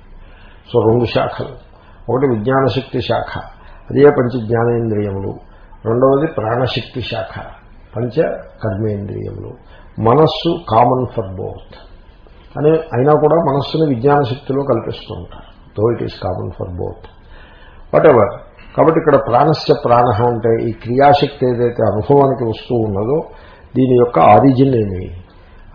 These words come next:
అది ఎక్కడి నుంచి వస్తు-, ఈ ప్రాణమును ఎవరు నడిపిస్తున్నారు అని అడిగితే ప్రాణస్య ప్రాణః అని సమాధానం.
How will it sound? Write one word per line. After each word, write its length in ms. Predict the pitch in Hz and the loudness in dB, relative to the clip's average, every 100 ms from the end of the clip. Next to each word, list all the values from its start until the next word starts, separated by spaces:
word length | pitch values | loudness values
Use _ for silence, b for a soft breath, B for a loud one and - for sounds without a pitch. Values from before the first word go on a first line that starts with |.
| - | 0
అది 160 | 120 | 4
ఎక్కడి 260 | 135 - 135 | 4 4 2
నుంచి 200 | 139 123 | 4 2
వస్తు-, 440 | 117 - 131 123 | -2 -2 -2 0
ఈ 100 | 131 | 0
ప్రాణమును 540 | 117 104 127 151 156 151 | 0 4 6 6 8 8
ఎవరు 280 | 131 135 135 | 8 8 6
నడిపిస్తున్నారు 920 | 127 123 127 - 110 104 101 113 113 | 4 2 0 -4 -2 0 2 2 0
అని 140 | 117 | 0
అడిగితే 440 | 120 131 165 185 - B B B - | 0 2 2 2 -2 B B B 2
ప్రాణస్య 420 | 127 135 - 131 - | 4 4 2 -2 2
ప్రాణః 220 | 117 117 | 2 2
అని 300 | 101 117 165 | 2 2 2
సమాధానం. 540 | 120 107 95 90 90 | 0 0 -2 -4 -10